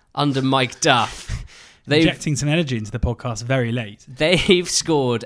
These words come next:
Speaker 1: eight in their last three, Swansea. They've won all three of those games. Um, I think this is going to be a game where they will feel very confident of hurting Argyle,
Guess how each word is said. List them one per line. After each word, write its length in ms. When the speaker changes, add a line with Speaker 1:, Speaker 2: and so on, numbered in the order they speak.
Speaker 1:
eight 280
in 120
their 120
last 400
three, 460
Swansea. 340
They've 180
won 300
all 240
three 320
of 160
those 320
games. 560
Um, 360
I 120
think 440
this 400
is 160
going 220
to 60
be 100
a 60
game 260
where 140
they 160
will 100
feel 380
very 240
confident 400
of 80
hurting 380
Argyle, 500